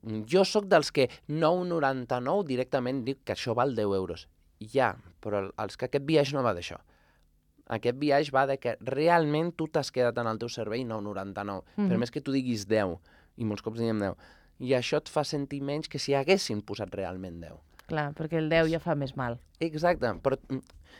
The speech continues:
Speaker 1: i, i jo ho dic perquè jo sóc d'aquests i la meva dona també, de directament ja arrodoneixes i, «Hòstia, quant val això?» «Eh, cinquanta euros». I no, valia quaranta-set. Però ar-, arrodoneixes a cinquanta. Però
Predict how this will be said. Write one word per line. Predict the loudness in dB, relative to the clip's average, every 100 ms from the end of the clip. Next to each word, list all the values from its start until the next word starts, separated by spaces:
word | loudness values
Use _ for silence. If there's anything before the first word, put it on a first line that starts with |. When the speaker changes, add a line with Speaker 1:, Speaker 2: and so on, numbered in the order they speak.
| -4
Speaker 1:
i, | -2
i | 0 -2 -2
jo | 0
ho |
dic | 0 0
perquè | 0 0
jo | 0
sóc | -2
d'aquests | 0 2 2 2 0
i |
la | -2 0
meva | 0
dona | 0 0
també, | -2 0
de | -2 0
directament | -2 -2 -2 0 0
ja |
arrodoneixes | 0 -2 -4 -4 -4
i, | -4 -6 -12
«Hòstia, | -4 6
quant | 8 8
val | 8
això?» | 6 2 4
«Eh, | 2
cinquanta | 2 6 8 8 6
euros». | 2 0
I |
no, | -2 -2
valia | -2 -4
quaranta-set. | -4 -2 -2 -2 0 0 0 -16 -20 _
Però | -4 -4 -4 -8 -12 -14
ar-, | -14 -12 -4
arrodoneixes | 0 0 -2 -2 -4 -4
a | -6 -6 -6
cinquanta. | -10 -8 -8 -8
Però | -4 -2